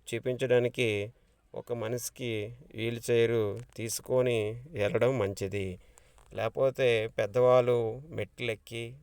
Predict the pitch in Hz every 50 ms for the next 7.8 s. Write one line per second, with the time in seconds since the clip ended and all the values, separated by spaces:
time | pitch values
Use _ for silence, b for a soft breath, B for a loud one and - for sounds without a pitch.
0 | - - - 101 101 104 107 104 - 113 110 107 101 101 98 98 101 - - 104
1 | 101 107 110 104 - 131 123 113 110 117 110 123 123 - - 104 101 110 113 104
2 | 98 98 98 98 98 98 95 92 98 _ - _ _ _ _ _ _ _ _ _
3 | _ _ _ - - 110 117 127 127 127 131 131 120 - - 143 135 127 117 110
4 | 117 131 151 151 107 107 104 113 117 - - 127 120 - 120 117 117 107 - 127
5 | 120 110 107 104 110 - _ _ - 104 101 107 120 120 - 104 98 98 - -
6 | 98 98 98 98 101 98 95 98 113 - _ _ _ _ _ _ _ _ _ _
7 | _ _ _ - 120 123 - 127 131 131 127 139 135 127 117 117